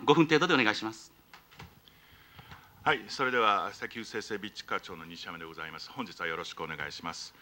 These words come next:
Speaker 2: えー、緊急、うー、時放出に備えた国家備蓄石油および国家備蓄施設の管理委託費についてご説明します。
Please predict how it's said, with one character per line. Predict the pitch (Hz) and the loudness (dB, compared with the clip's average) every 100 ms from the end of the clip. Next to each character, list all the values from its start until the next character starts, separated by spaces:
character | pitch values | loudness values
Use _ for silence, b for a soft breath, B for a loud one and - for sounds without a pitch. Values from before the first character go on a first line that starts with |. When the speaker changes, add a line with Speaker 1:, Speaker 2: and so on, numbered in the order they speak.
| b b b b | b b b b
Speaker 2:
え | 98 101 98 | -6 -4 -6
ー、 | |
緊 | 160 175 | -10 -10
急、 | - 165 165 | -4 -2 -2
う | - 143 131 117 | 0 0 2 0
ー、 | |
時 | 107 | -2
放 | 123 123 | -2 -2
出 | 117 - | -4 -6
に | 110 | -8
備 | 117 113 101 | -2 2 2
え | |
た | 92 | 2
国 | 113 107 | -6 -6
家 | 127 | -6
備 | 117 | -6
蓄 | 110 - | -8 -12
石 | - 110 | -12 -12
油 | - 87 | -4 -2
お | |
よ | 92 82 | 0 -2
び | |
国 | - 101 | -6 -10
家 | - 110 | -6 -6
備 | 110 | -6
蓄 | - 113 | -12 -12
施 | - | -10
設 | - 90 90 | -8 -8 -10
の | 80 | -6
管 | 127 104 | -4 -4
理 | 80 80 | -6 -10
委 | |
託 | - 98 - | -6 -6 -6
費 | - 87 | -10 -10
に | |
つ | - 90 | -8 -8
い | - | -6
て | 104 | -6
ご | 82 | -6
説 | 92 - | -6 -6
明 | 85 80 | -2 -2
し | - | 0
ま | 80 | -2
す。 | - - | -4 -10